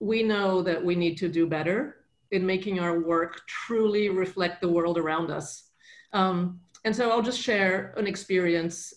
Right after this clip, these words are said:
um, that we've been doing, um, a best practice, um, that we talk about publicly. Um, you know, three years ago, we started looking at our own creative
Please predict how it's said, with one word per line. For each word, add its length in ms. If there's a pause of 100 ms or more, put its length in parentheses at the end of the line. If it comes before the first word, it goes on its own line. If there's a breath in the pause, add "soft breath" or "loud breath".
um, 300
that 120
we've 140
been 120
doing, 560
um, 440
a 200
best 300
practice, 640
um, 500
that 400
we 460
talk 260
about 280
publicly. 580 (420 loud breath)
Um, 600 (160)
you 100
know, 100
three 220
years 260
ago, 520
we 160
started 380
looking 300
at 100
our 140
own 220
creative 560